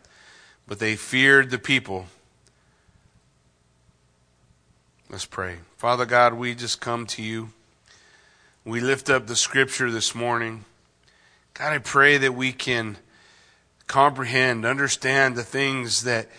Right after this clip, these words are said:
your word is calling us to. God, as we, as we look, we take a look at the idea of the authority of Christ and by whose authority has he come. That we recognize the question on the lips of,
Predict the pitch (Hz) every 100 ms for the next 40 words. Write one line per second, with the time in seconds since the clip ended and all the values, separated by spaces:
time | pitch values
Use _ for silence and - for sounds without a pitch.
0 | - - - 139 156 156 143 156 151 135
1 | 131 - 143 143 147 135 120 110 - 127
2 | 110 104 101 - 123 127 123 127 131 131
3 | 123 113 - - - _ - 131 135 143
4 | 135 156 156 143 139 131 170 151 156 165
5 | 143 135 139 135 156 160 170 151 131 156
6 | 160 147 123 107 - _ - - - -
7 | - - - _ _ _ _ 151 143 -
8 | 170 165 151 143 127 - 156 156 143 120
9 | - 117 110 104 117 117 - - 135 127
10 | - 165 147 139 - 160 156 139 131 120
11 | 120 - 143 139 123 104 - _ _ _
12 | _ - _ _ _ _ _ _ _ _
13 | _ _ _ _ 143 156 160 160 175 175
14 | 170 156 151 147 143 139 127 127 - 151
15 | 147 147 - 143 139 135 131 143 143 143
16 | 147 135 127 117